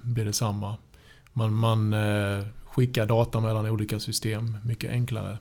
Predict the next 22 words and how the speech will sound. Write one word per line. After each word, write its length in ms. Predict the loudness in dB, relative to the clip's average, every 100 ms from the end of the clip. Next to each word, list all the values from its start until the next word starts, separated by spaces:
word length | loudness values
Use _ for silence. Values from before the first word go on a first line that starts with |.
| -10
Det 100 | -2
här, 180 | 2 4
det 100 | 6
här 80 | 6
är 60 | 6
vad 160 | 4
jag 60 | 2
hoppas. 500 | 0 -2 2 4 2 -4 -18 -16 -18 -20 -6
Eh, 220 | 0 0
så 120 | 2
att 60 | 4
man 140 | 4
kan, 460 | 6 6 8 6 4
eh, 200 | 4 2
förse, 400 | 2 4 6 6
om 120 | 6
vi 220 | 6 6 6
matar 300 | 4 6 4
in 140 | 6
data 380 | 6 6 4 4
i, 360 | 4 2 0
i 140 | 0